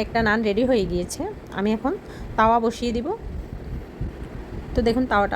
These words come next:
আমার গরম, অবশ্যই তাওয়াটা একদম পারফেক্টলি গরম হতে হবে, তারপরে কিন্তু আপনারা নান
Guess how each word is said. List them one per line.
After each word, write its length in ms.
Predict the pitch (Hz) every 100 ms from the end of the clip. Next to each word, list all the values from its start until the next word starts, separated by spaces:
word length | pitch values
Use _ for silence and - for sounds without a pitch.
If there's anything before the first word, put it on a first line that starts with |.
| 208
আমার 120 | 208 208
গরম, 180 | 202 226 - - - - - - - - 233
অবশ্যই 260 | 233 277 262
তাওয়াটা 260 | 208 202 220
একদম 200 | 202 220 -
পারফেক্টলি 420 | 196 196 208 220 208
গরম 160 | 196 214
হতে 140 | 226 208
হবে, 140 | 196 208 202
তারপরে 280 | 185 190 196
কিন্তু 160 | 208 196 202
আপনারা 240 | 185 190 202 240 - - -
নান 120 | 202